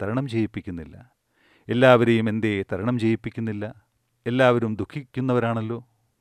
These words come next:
തരണം ചെയ്യിപ്പിക്കുന്നില്ലല്ലോ. അതായത് ഓരോ വ്യക്തിയും സ്വയം പാടുപെട്ടേ മതിയാകൂ. കൂടിപ്പോയാൽ ഒരാൾ ഇത്രയും ചെയ്തെന്നിരിക്കും. വലിയ കൃപയുണ്ടെങ്കിൽ,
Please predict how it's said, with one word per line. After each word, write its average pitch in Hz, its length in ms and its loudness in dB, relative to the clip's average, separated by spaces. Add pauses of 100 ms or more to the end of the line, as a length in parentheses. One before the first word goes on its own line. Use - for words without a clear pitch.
(640)
തരണം 127 280 -2
ചെയ്യിപ്പിക്കുന്നില്ലല്ലോ. 139 880 -4 (1500)
അതായത് 101 420 -4 (580)
ഓരോ 151 320 8
വ്യക്തിയും 127 440 0
സ്വയം 113 340 -2
പാടുപെട്ടേ 120 580 0
മതിയാകൂ. 98 480 -6 (640)
കൂടിപ്പോയാൽ 107 720 0 (420)
ഒരാൾ 117 300 6
ഇത്രയും 151 360 0
ചെയ്തെന്നിരിക്കും. 101 760 -2 (680)
വലിയ 107 260 0
കൃപയുണ്ടെങ്കിൽ, 98 800 -2